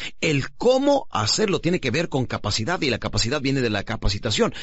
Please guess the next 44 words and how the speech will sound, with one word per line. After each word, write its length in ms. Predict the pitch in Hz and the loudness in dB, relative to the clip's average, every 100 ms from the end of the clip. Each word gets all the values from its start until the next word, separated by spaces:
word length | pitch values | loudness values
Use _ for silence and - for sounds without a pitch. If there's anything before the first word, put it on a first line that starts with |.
| - - | -12 -8
que 120 | 73 | -4
es 100 | 78 | -4
precisamente 520 | - 104 - 107 127 139 | 0 0 0 0 0 -2
lo 80 | |
que 60 | - | -4
estás 220 | 101 92 | -2 0
recibiendo 400 | 107 87 95 101 | 0 0 -2 -2
tú 180 | - 98 | -2 0
ahorita 320 | 95 98 101 | 0 0 -2
mismo. 420 | 123 196 135 - - - - - | 0 0 0 -4 -8 -12 -10 -2
Pero 140 | 185 185 | 2 4
lo 80 | |
más 140 | 220 262 | 4 2
importante 540 | 233 156 208 214 196 | 2 2 2 0 0
viene 260 | 170 170 160 | -2 -2 0
siendo 240 | 175 165 | 2 2
el 200 | 143 - | 2 -2
quieres. 680 | - 156 196 269 - 107 - - - | -8 0 4 4 4 -2 -4 -10 -6
Hay 80 | |
mucha 200 | 127 139 | -4 0
gente 220 | 127 135 143 | 0 -2 -2
que 80 | |
sabe 220 | - 123 151 | -2 -2 0
qué 140 | 247 | 0
quiere, 300 | 165 127 131 - | 0 0 -2 -6
sabe 240 | - 104 104 | -4 -2 0
cómo 180 | 226 233 | 2 2
hacerlo, 360 | 160 131 147 | 2 0 -2
pero 280 | 135 104 80 | 0 -2 -2
no 260 | 120 135 147 | -4 -2 0
hace 240 | 139 131 | 0 -2
nada 280 | 123 156 131 | -2 -2 -2
porque 260 | 107 101 101 | -4 -4 -2
simplemente 480 | 135 117 131 127 | -2 -2 -2 -2
no 260 | 110 127 117 - - - - | 0 0 -2 -8 -14 -14 -8
quiere. 480 | 170 208 185 110 - - - | 0 2 2 0 -4 -10 0
Y 100 | 170 | 2
el 160 | 156 | 2
quieres 640 | - 196 202 233 262 - - - - | 0 2 2 2 -2 -8 -12 -14 -4
tienes 320 | 139 139 - | 0 0 0
que 120 | 110 | 0
ver 220 | 110 120 | 0 -2
con 260 | - 110 104 | -2 -4 -2
actitud. 760 | 120 117 - 139 123 151 101 | -4 -4 -4 -4 -2 0 0